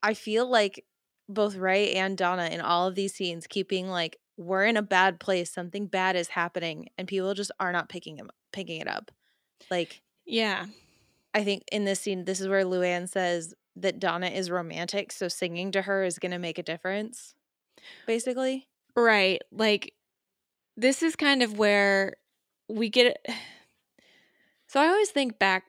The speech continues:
Speaker 2: to way earlier in the season when Luann essentially encourages Ray to cheat on Donna,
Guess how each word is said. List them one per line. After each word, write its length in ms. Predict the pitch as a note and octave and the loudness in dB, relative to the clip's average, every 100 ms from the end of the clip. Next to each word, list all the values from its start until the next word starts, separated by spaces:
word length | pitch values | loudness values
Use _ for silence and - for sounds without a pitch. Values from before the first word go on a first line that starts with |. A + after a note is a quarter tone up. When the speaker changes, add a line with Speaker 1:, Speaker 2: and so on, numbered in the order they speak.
| _ | _
Speaker 2:
to 580 | - G3+ F#3 F3 E3+ - | -6 -2 0 0 -2 -4
way 320 | G3 A#3 A#3 | 0 4 4
earlier 380 | G3 G#3 G3+ G3 | 4 2 4 4
in 100 | F#3+ | 2
the 100 | F#3 | 0
season 640 | F#3 G3+ F3+ F3+ E3 E3+ - | -4 -4 -2 -2 -4 -6 -8
when 340 | F#3+ G#3 G3 F#3 | -6 -2 -2 0
Luann 380 | A3 A#3 A3+ | 2 4 4
essentially 540 | G#3 G#3+ G3+ G#3 G3 F#3 | 2 0 -2 -2 0 -2
encourages 580 | F3 G3+ F#3 F3 F3+ E3+ | -2 0 0 0 -4 -2
Ray 220 | E3+ E3+ | -2 -2
to 60 | |
cheat 260 | E3 - F#3 | -4 -4 -4
on 160 | C#3 D3 | -4 -6
Donna, 420 | B2 C#2 A3 | -8 -6 -10